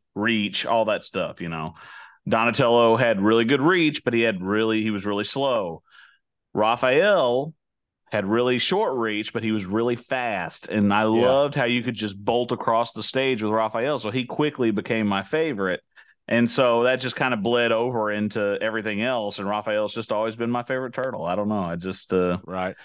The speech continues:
Speaker 2: I,
Speaker 1: you know.
Speaker 2: how would you rank 'em? Like, go through the four and rank 'em. And, uh, I'm gonna, while you're, <laughs> while you're going through the four, I'm listening to you, but I'm gonna go let my dogs out <laughs> real quick.
Speaker 1: Yeah, no, go ahead. I don't care.
Speaker 2: Go,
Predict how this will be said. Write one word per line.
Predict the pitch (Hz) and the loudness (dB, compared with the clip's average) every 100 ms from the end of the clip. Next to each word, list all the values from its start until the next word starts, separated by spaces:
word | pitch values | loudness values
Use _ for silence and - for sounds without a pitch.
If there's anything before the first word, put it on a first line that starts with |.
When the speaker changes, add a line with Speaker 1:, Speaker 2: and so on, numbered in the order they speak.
| - _ - | -20 _ 0
Speaker 2:
I, | 170 185 | 2 2
Speaker 1:
you | |
know. | 82 - - | -2 -4 -2
Speaker 2:
how | 147 208 | 0 2
would | 180 | 2
you | 175 156 | 0 0
rank | 139 143 139 | 2 0 -2
'em? | 131 113 107 104 | -6 -8 -10 -6
Like, | 113 104 | -6 -4
go | 107 180 | 0 0
through | - 160 | 4 2
the | 131 | 2
four | - 131 120 107 98 | 2 2 4 2 0
and | 95 | -4
rank | 110 110 | -6 -6
'em. | 98 95 98 _ _ _ _ _ - | -6 -8 -12 _ _ _ _ _ -6
And, | 101 98 92 | -4 -4 -4
uh, | 90 85 85 - | -4 -6 -8 -2
I'm | 120 | 0
gonna, | 110 | 0
while | 101 117 | 0 0
you're, | 113 113 | 0 -4
<laughs> | - - | -4 -2
while | 147 143 | 4 4
you're | 143 | 2
going | 117 139 139 | 0 2 2
through | 120 117 | 0 -4
the | |
four, | - 113 | 0 0
I'm | 104 | 2
listening | 131 127 101 | 0 -2 -4
to | 104 | -6
you, | 98 | -4
but | 107 | -4
I'm | |
gonna | 107 | -4
go | 104 | -6
let | 101 | -6
my | 98 | -6
dogs | 92 98 101 101 | -4 -2 -2 -4
out | 110 | 0
<laughs> | |
real | 180 | -2
quick. | - - - - - - | -2 -10 -12 -14 -2 4
Speaker 1:
Yeah, | 214 165 | 4 4
no, | 220 175 | 4 6
go | 190 | 6
ahead. | 196 | 6
I | 120 | 4
don't | 151 | 4
care. | 139 | 4
Speaker 2:
Go, | 202 | 2